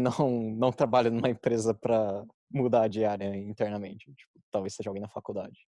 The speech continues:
O que a gente pode falar pra essas pessoas? Eu tenho, eu pessoalmente, eu tenho um pensamento que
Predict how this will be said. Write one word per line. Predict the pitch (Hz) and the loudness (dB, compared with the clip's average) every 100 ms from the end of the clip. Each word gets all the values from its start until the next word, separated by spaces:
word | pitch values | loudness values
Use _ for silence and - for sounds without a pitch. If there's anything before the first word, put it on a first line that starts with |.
| _ | _
O | - | -14
que | |
a | 110 | -12
gente | - | -8
pode | 104 - | -8 -4
falar | 107 | -4
pra | - | -4
essas | 98 - | -14 -16
pessoas? | - - - - - - _ _ _ _ _ - | -12 -10 -10 -12 -16 -18 _ _ _ _ _ -4
Eu | 107 | -2
tenho, | - 139 139 120 | -2 -4 -4 -6
eu | - 127 | -4 0
pessoalmente, | 170 - 131 131 | 0 -2 -4 -4
eu | |
tenho | 135 135 | -6 -8
um | |
pensamento | 135 139 139 110 123 135 - | -6 -6 -4 -4 -6 -10 -10
que | 127 117 110 107 | -6 -4 -4 -8